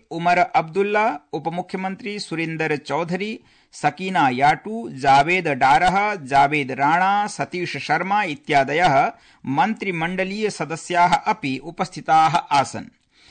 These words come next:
श्री गुलः शुक्रवासरे जम्मूकश्मीर विधानसभायाः सभापतित्वेन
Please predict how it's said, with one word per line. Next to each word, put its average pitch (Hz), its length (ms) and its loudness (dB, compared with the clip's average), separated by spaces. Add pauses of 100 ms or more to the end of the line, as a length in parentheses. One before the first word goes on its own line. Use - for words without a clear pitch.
(240)
श्री 226 320 -2
गुलः 214 480 2
शुक्रवासरे 185 840 -2
जम्मूकश्मीर 180 840 -6
विधानसभायाः 165 1120 0
सभापतित्वेन 160 1080 -2